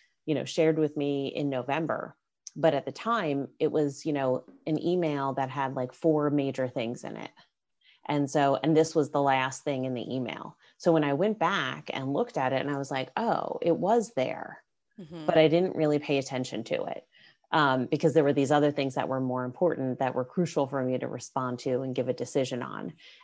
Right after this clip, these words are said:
Speaker 1: And then, you know, that just kind of fell off the map. And now I'm like, "Oh, wow. If I would have known that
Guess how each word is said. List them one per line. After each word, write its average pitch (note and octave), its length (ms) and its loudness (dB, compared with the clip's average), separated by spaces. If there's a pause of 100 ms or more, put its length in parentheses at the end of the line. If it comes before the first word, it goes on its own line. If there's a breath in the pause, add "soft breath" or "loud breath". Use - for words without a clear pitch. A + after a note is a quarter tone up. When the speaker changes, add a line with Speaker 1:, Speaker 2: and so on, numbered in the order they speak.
Speaker 1:
And C#3+ 100 0
then, C3 220 2
you C#3+ 140 2
know, C3+ 100 4
that B2+ 180 2
just C#3 200 -6
kind B2+ 120 -2
of B2+ 120 -6
fell B2+ 180 0
off A#2+ 240 -6
the - 80 -8
map. C#3 360 -2 (100)
And C3+ 160 -2
now C3 580 0 (180)
I'm C#3+ 120 -2
like, B2+ 200 -6
"Oh, C3+ 300 2
wow. B2 400 0
If C#3 140 -6
I C#3+ 80 2
would D3 100 2
have C3+ 120 0
known D3 300 0
that C3+ 200 -2